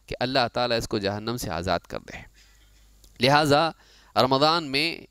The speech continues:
इस, इस बात का ख़ास लिहाज रखना चाहिए कि ये तलब हो हमारे दिल में कि काश अल्लाह मुझे जहन्नमियों से आज़ाद कर दे। इस हदीस को इब्न माजा ने, इसी तरह से इमाम अहमद, तबरानी और बैहक़ी ने शोबुल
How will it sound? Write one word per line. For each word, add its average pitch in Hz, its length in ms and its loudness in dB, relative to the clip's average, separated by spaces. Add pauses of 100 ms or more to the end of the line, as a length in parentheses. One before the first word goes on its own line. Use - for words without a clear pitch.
इस, - 300 -2
इस 131 120 -4
बात 117 300 0
का 117 120 -6
ख़ास 143 420 -2
लिहाज 120 280 -4
रखना 113 300 -8
चाहिए 127 280 -4
कि 165 320 -4 (400)
ये 165 60 2
तलब 165 380 2
हो 120 100 4
हमारे 107 380 0
दिल 92 180 -8
में 90 180 -10 (300)
कि 117 80 -6
काश 131 320 -2
अल्लाह 110 220 -4
मुझे 107 200 -6
जहन्नमियों 101 520 -8
से 101 120 -6
आज़ाद 82 360 -4
कर - 120 -14
दे। - 280 -14 (600)
इस 180 160 4
हदीस 202 240 2
को 185 100 2
इब्न 156 180 0
माजा 135 360 2
ने, 120 300 -8
इसी - 180 -6
तरह 117 200 0
से 110 140 -6
इमाम 107 320 -2
अहमद, 143 300 -4 (260)
तबरानी 117 460 0
और 107 220 -2
बैहक़ी 131 380 -2
ने 120 120 -6
शोबुल 110 320 -2